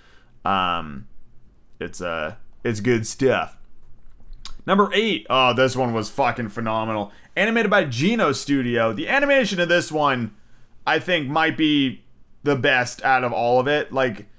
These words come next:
and it's, um, kind of amazing because they've only been a, an animation studio for five years. I don't recognize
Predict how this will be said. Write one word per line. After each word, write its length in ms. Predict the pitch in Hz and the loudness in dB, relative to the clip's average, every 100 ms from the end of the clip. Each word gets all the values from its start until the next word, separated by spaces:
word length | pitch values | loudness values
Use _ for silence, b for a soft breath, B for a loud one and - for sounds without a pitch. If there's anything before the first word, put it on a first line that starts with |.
| b b b 156 | b b b 0
and 100 | 180 | 0
it's, 160 | - | 0
um, 160 | 165 180 | -2 -4
kind 260 | - 185 | -2 0
of 60 | 202 | 0
amazing 520 | 160 151 165 147 156 | 0 0 0 0 -2
because 320 | 139 151 135 107 - - | -2 0 0 -2 -14 -2
they've 240 | 160 185 214 | 2 4 4
only 180 | 214 | 0
been 220 | 165 170 160 | 2 2 2
a, 180 | 135 - | -2 -4
an 120 | 139 | -2
animation 420 | 135 147 147 131 135 | 0 2 0 0 -4
studio 300 | 147 143 131 | -4 -2 -2
for 120 | 117 | -4
five 540 | - 143 131 131 127 | -2 2 4 4 2
years. 520 | 113 117 120 147 - b b b b - | 0 2 2 0 -2 b b b b 4
I 80 | |
don't 140 | 175 170 | 4 6
recognize 800 | 160 156 151 139 123 110 98 | 4 2 -2 0 2 0 -2